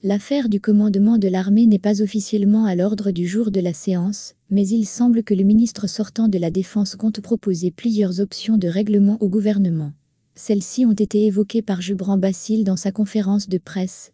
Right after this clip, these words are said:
la désignation de l'officier le plus haut gradé, un proche du C P L,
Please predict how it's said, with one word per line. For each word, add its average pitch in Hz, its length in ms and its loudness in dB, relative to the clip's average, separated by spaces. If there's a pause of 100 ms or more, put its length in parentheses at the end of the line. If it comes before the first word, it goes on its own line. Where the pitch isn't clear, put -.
(120)
la 190 140 -2
désignation 208 680 2
de 202 80 2
l'officier 196 480 -2
le 185 100 0
plus - 200 -4
haut 214 100 2
gradé, 185 460 -4 (160)
un 185 120 -2
proche 220 360 -4
du 180 100 -2
C 190 180 -6
P 180 200 -2
L, 175 340 -2